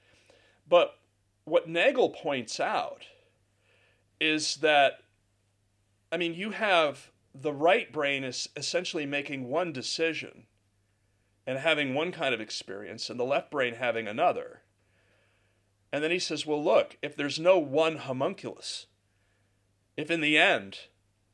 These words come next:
it's just a whole bunch of these modularly different areas doing their thing that's usually coordinated," the one suggestion that Nagel makes is, "Well,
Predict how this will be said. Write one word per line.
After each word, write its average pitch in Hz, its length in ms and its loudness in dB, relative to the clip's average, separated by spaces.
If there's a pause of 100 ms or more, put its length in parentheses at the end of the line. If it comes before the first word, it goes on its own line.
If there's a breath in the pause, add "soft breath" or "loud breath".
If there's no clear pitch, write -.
(680)
it's 151 200 -6
just 156 360 0
a 151 60 -2
whole 160 200 2
bunch 151 300 0
of 127 180 -12
these 127 240 -8
modularly 131 800 -2
different 131 340 -8
areas 123 540 0
doing 135 300 -6
their 117 140 -2
thing 113 600 -2
that's 120 300 -8
usually 131 320 -6
coordinated," 110 800 -8 (1700)
the 131 80 -4
one 170 220 2
suggestion 120 760 -2
that 101 140 -8
Nagel 127 300 0
makes 95 320 -10
is, 123 140 -10
"Well, 123 240 -2